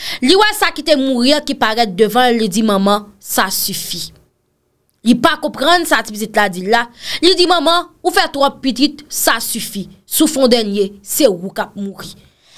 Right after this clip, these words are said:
Madame, nan, vous plevez dans le dormi, hein? Li souhait, l'a cherché, l'a gardé en haut, l'a gardé en bas, li pa wè personne.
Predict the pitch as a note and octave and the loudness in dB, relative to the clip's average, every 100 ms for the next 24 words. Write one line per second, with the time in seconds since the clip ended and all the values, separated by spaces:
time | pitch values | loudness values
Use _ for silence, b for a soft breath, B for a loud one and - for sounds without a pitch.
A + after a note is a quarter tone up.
0 | - A3 A#3 A#3+ A3 D#3+ A4 A4 D4+ D4 | 0 2 4 4 4 2 0 2 2 4
1 | C4+ B3+ B3 G3+ G3+ C#4+ D#4 B B A#3+ | 4 4 2 2 2 2 0 B B 2
2 | D#4 - G4 G#4 C#5 A4+ B B C#4 C4 | 2 2 2 4 4 2 B B -2 0
3 | - C#4 - A3+ A#3 G#3 C4 D4+ E4+ G4+ | 0 2 2 2 2 2 0 4 4 6
4 | F#4 A#3+ D#4+ C#4+ C#4 G4 B B B3+ D4+ | 4 2 0 2 2 2 B B 2 2
5 | D4+ A#3+ A#3 B3 G3 G3 G#3+ F#3 F3 E3+ | 2 2 2 2 2 0 0 -2 -4 -10